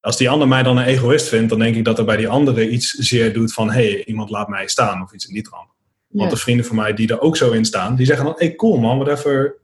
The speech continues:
Speaker 1: goed voor je voelt, doe het, weet je wel. En dan chillen we een andere keer."
Speaker 2: Maar
Speaker 1: En
Speaker 2: dat
Speaker 1: dat
Speaker 2: is
Speaker 1: voel ik
Speaker 2: wat
Speaker 1: zelf
Speaker 2: je,
Speaker 1: ook vaak.
Speaker 2: dat is wat je wel geleerd hebt. Dat, eh,
Speaker 1: Ja.
Speaker 2: ja.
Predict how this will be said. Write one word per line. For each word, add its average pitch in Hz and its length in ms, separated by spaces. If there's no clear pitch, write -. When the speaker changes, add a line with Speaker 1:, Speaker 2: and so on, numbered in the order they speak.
Speaker 1:
goed 165 280
voor 175 120
je 127 80
voelt, 127 520
doe 131 320
het, 101 140
weet 101 180
je 113 60
wel. 113 120
En 113 80
dan 110 140
chillen 117 200
we 107 60
een 104 60
andere 107 280
keer." - 280
Speaker 2:
Maar 202 100
Speaker 1:
En - 20
Speaker 2:
dat - 0
Speaker 1:
dat 208 160
Speaker 2:
is 220 60
Speaker 1:
voel 120 80
ik 113 60
Speaker 2:
wat - 100
Speaker 1:
zelf 107 160
Speaker 2:
je, 113 60
Speaker 1:
ook 110 120
vaak. - 420
Speaker 2:
dat 202 180
is 208 100
wat 196 220
je 196 60
wel 190 340
geleerd 196 420
hebt. - 360
Dat, 170 300
eh, 175 380
Speaker 1:
Ja. 104 520
Speaker 2:
ja. 180 300